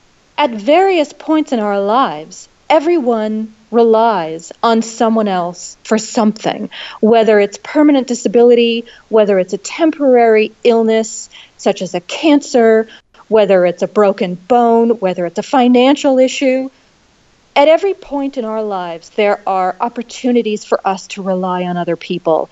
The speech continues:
And disability is one of those points in our lives, whether it's because of condition or because of age and infirmity. We all experience disability to one degree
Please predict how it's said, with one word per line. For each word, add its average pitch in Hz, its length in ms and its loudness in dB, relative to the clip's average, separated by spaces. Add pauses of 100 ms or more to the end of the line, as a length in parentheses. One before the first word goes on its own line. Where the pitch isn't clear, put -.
(160)
And 254 100 4
disability 247 840 2
is 185 480 -2 (280)
one 226 320 2
of 294 200 0
those 202 500 2
points 294 420 2
in 269 80 4
our 247 180 4
lives, 175 560 -2 (460)
whether 202 340 2
it's 196 220 -6 (640)
because 311 540 -2
of - 60 -20 (800)
condition 185 600 -2 (200)
or 247 160 2
because 269 480 0
of 240 140 0 (100)
age 240 340 2
and 240 120 2
infirmity. 202 840 0 (1600)
We 285 260 2
all 269 360 2
experience 208 880 -6
disability 190 720 0
to 190 180 -6
one 233 460 4
degree 190 500 0